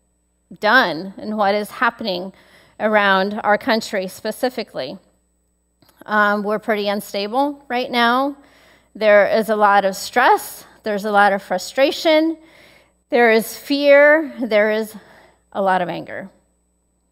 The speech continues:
And so many people are crossing the line, especially with anger, and are just losing it. But James says, "Slow down and take things in."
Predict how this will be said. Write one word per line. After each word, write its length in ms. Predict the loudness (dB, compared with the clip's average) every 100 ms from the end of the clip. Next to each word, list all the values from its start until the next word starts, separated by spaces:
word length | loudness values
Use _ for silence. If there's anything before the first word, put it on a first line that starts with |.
| _ _ _ _
And 140 | -16 -14
so 380 | -4 2 2
many 260 | 2 -2 -4
people 760 | -6 -8 0 2 4 2 -4 -12 _ _ _
are 500 | 2 4 4 2 -2 -6
crossing 540 | -2 0 -2 -6 -6
the 80 | -4
line, 580 | -4 -4 -6 -8 -12 -16 _ _ _ _ _ _ _
especially 600 | -20 -10 -8 -8 -10 -8
with 240 | -6 -8 -8
anger, 640 | -12 -10 -10 -10 -10 -12 -16 -12
and 160 | -8
are 240 | -6 -8 -10
just 320 | -12 -14 -16
losing 460 | -18 -16 -16 -16
it. 340 | -16 -18 -20 _ _ _ _ _ _ _ _ _ _ _ _ _ -14
But 120 | -12
James 380 | -4 -2 0 -2
says, 420 | 2 4 4 -2
"Slow 380 | -10 0 2 2
down 520 | 2 2 0 -2 -10 _ _ _ _ _ -12
and 160 | -10
take 240 | -8 -12 -10
things 400 | -12 -10 -10 -10
in." 360 | -10 -12 -16